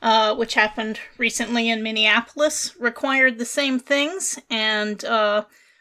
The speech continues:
those were, um, you know, that was apparently also a fun con.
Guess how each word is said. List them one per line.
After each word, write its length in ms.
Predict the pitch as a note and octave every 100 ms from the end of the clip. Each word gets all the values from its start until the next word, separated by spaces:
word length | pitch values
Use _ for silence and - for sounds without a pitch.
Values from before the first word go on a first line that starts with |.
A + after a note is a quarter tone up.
| _
those 340 | A3 A3 A3 A3+
were, 260 | G#3+ G#3 - -
um, 500 | B3+ G#3+ G#3+ G#3 G#3 - -
you 140 | B3 G3
know, 140 | F#3+
that 200 | A3+ G#3+
was 120 | G#3+
apparently 500 | A3+ - A3+ A3 G#3+
also 560 | G#3+ A#3 - A#3+ A3+ A3+ _ _ _ _
a 120 | A#3
fun 400 | A#3+ - C4 C4
con. 400 | C4 C#4+ C#4 D#4